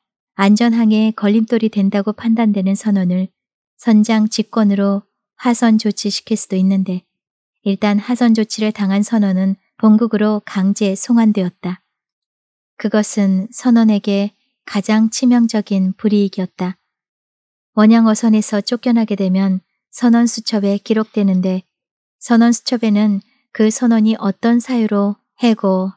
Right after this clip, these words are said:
또는 강제 소환되었는지 자세하게 기록되었다. 또 하선자에 대한 가족수당 지급이 금지될 뿐만 아니라 본국으로 돌아오는 항공료 역시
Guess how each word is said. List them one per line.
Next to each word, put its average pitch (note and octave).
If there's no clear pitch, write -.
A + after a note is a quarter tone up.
또는 A3
강제 G#3
소환되었는지 G3+
자세하게 F#3+
기록되었다. G3
또 G3+
하선자에 A#3
대한 G#3
가족수당 A3
지급이 G#3
금지될 A3
뿐만 G#3+
아니라 F#3+
본국으로 A3+
돌아오는 A3
항공료 A3+
역시 G3